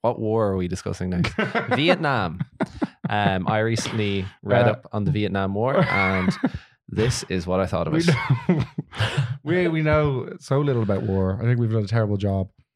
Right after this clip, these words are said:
Speaker 1: I
Speaker 2: Um,
Speaker 1: think we d-, I
Speaker 2: the
Speaker 1: think
Speaker 2: only
Speaker 1: we've
Speaker 2: war I know about is the War of the Buttons.
Speaker 1: It's just nice to explore these thoughts aloud and
Speaker 2: Um,
Speaker 1: record it and then release it to the public. <laughs>
Speaker 2: Yeah.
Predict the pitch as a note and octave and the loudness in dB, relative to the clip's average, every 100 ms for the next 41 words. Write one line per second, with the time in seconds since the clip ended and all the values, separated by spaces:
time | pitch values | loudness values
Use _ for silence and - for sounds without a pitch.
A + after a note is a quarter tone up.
0 | - - F3+ G3+ D#3+ C3 D2+ D2 A#2+ D3+ | -8 0 2 4 2 -2 -2 -2 0 2
1 | F3+ F#3+ F#3+ F3 E3 D3+ B2+ A#2 A2+ A#2 | 2 2 2 2 2 0 2 2 0 0
2 | G#2+ G2+ G#2 G#2+ G#2 F#2+ G2 F2+ D#2+ - | -2 -2 -2 0 0 -2 -4 -6 -8 -10
3 | - _ - C3+ - F#3+ G3+ G3+ - A#2 | -18 _ -6 -4 -2 -2 0 0 0 -2
4 | - - G#2+ A2+ G2 F#2 - G2 F#2 G2 | -2 -2 0 2 2 -2 -2 -2 -2 -2
5 | G2 F#2+ F2 - _ - A2 B2+ B2+ A#2+ | 0 0 -2 -6 _ -4 0 4 4 4
6 | - D3 B2+ - A2+ G#2 G#2 A2 A2+ A2 | 2 2 0 -2 0 0 -2 -2 -2 -2
7 | G#2 G2 G#2 A2+ A2+ - - - - - | -2 -6 -4 0 2 2 0 -2 -6 0
8 | A#2+ G#2+ - A#2+ A2 D#3+ | 2 2 2 0 4 2